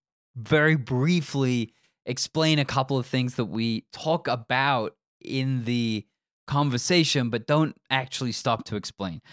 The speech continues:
So first of all, circling. Circling is a relational practice where a small group of people get together either in person or online for, uh, you know, maybe an hour, maybe forty-five minutes, something like that, like a, a,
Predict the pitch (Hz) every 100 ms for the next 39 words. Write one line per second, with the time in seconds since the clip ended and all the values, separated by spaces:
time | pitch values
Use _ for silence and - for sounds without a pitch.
0 | - - 143 135 165 160 143 - - 131
1 | 120 101 78 - - _ - 160 180 190
2 | 170 143 123 120 110 101 110 117 147 156
3 | 123 127 - 104 104 98 - 123 151 147
4 | 131 113 120 110 92 101 - 98 98 90
5 | - 92 92 71 95 147 151 151 135 113
6 | 104 98 92 92 - _ _ _ - 113
7 | 107 101 - _ - 104 104 - - -
8 | 139 120 131 139 139 123 110 104 101 101
9 | 92 - - 107 113 104 107 101 104 92
10 | 98 95 - 104 101 98 95 85 - 92
11 | 98 87 - 98